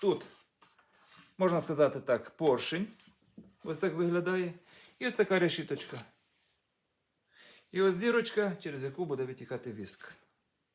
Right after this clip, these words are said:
Маємо тут наклончик. І ось така решітка. Зразу покажу. Решітка також має в кінці скіз,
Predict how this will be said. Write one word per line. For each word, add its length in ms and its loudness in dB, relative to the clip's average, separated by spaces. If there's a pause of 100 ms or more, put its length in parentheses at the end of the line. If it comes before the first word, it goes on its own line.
(1400)
Маємо 400 6
тут 180 -6
наклончик. 680 0 (1400)
І 100 -4
ось 100 -2
така 260 -4
решітка. 560 -6 (960)
Зразу 380 -6
покажу. 520 -4 (1300)
Решітка 500 -2
також 400 -6
має 420 -8 (960)
в 60 -20
кінці 500 -8
скіз, 560 -8